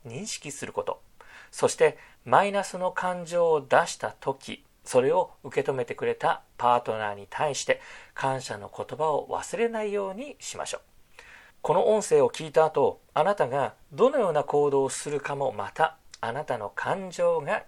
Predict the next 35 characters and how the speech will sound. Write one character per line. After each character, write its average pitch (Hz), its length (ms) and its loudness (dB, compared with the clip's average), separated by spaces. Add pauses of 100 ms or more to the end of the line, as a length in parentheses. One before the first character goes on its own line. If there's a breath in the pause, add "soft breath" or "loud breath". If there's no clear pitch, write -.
決 - 140 -12
め 101 100 -4
ま 85 80 -6
す。 - 180 -16 (680 loud breath)
自 117 180 -4
分 131 260 -2
の 131 80 -2
心 185 420 -4
の 185 220 -4
声 185 320 0
に 117 160 -8
耳 131 400 -8
を 165 200 -6
傾 160 360 -2
け、 131 300 0 (580 loud breath)
小 208 220 -2
さ 180 160 2
な 170 80 2
幸 180 280 6
せ - 120 -2
が 175 160 8
あ 165 80 4
ふ - 100 -6
れ 196 80 0
る 185 80 -4
結 175 220 -4
婚 254 200 2
生 254 180 6
活 208 200 0
を 175 100 4
実 160 300 -6
現 302 160 0
す - 80 2
る 302 80 0
ぞ 330 220 6